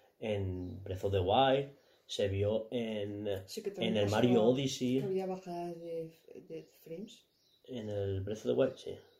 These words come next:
Speaker 1: Y
Speaker 2: Y
Speaker 1: en el Link's Awakening.
Speaker 2: Pero que también igual debía, debes ser con el Pokémon.
Speaker 1: Hmm.
Speaker 2: Lo que, claro, no, no, Nintendo no te muestra lo que tiene en ese momento, siempre te ha mostrado que tiene unos meses,
Speaker 1: Sí,
Speaker 2: meses
Speaker 1: sí.
Speaker 2: antes, porque yo pienso,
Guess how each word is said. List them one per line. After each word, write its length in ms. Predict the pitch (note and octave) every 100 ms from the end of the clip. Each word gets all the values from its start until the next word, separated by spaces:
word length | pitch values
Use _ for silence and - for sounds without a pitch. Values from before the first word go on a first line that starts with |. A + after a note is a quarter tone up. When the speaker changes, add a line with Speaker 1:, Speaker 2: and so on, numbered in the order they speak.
| _ _ _ -
Speaker 1:
Y 100 | G#2
Speaker 2:
Y 40 |
Speaker 1:
en 120 | G#2 G#2
el 360 | G2+ G2 F#2+
Link's 220 | G2 G#2
Awakening. 560 | G#2 F#2 E2+ F2+ F2+ F#2 - _ _ -
Speaker 2:
Pero 200 | F#3+ F#3
que 140 | E3+
también 300 | F3+ F3+ F#3+ F#3+
igual 240 | F#3 F#3
debía, 300 | F#3+ F#3+ F#3+
debes 420 | F#3 F3+ F3+ F3+
ser 320 | - F#3+ F#3
con 240 | - F3 E3
el 60 |
Pokémon. 480 | D#3+ D3+ D#3+ A#3+ F3 - _ _ _ _ _
Speaker 1:
Hmm. 180 | B2+ G#2+ - _ _ _ _ _ _ _ _ _ -
Speaker 2:
Lo 160 | A3+
que, 300 | A3+ A3+ A3
claro, 320 | G#3+ B3 G3+ -
no, 180 | G#3 A#3
no, 220 | A3 A3 - _ _ _ -
Nintendo 440 | G#3 G#3 G#3 C4
no 100 | B3
te 100 | A#3
muestra 220 | A3+ A3 A3+
lo 20 |
que 80 | G#3
tiene 420 | G#3+ G#3+ A3 G#3
en 80 | G#3
ese 220 | A3 A#3+
momento, 400 | F#3 F#3 F#3+ E3
siempre 220 | F#3 G#3
te 80 | A3+
ha 60 | G#3
mostrado 280 | F#3+ G#3
que 60 | G3+
tiene 160 | G3 G#3
unos 180 | G3+ G3
meses, 220 | G3 F#3 - _ _ _
Speaker 1:
Sí, 180 | - D#3+
Speaker 2:
meses 200 | - E3+
Speaker 1:
sí. 60 |
Speaker 2:
antes, 180 | C3+ G#3
porque 240 | - F3+ E3+
yo 200 | F#3+ G3+
pienso, 460 | A#3+ F#3 E3+ D3+